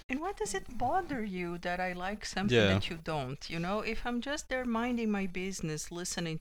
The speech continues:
Speaker 1: to my, I don't know, my Black Label Society or my Type O Negative,
Speaker 2: Yeah.
Speaker 1: and then I posted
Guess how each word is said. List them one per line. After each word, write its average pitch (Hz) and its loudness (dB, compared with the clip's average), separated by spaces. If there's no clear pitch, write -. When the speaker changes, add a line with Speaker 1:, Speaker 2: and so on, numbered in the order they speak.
Speaker 1:
to 160 -6
my, 147 -4
I 151 -2
don't 143 -4
know, 139 -4
my 139 -4
Black 151 -4
Label 143 -4
Society 135 -2
or 143 0
my 143 -2
Type 151 0
O 147 -2
Negative, 147 -2
Speaker 2:
Yeah. 101 6
Speaker 1:
and 202 6
then 190 4
I 180 2
posted 180 -2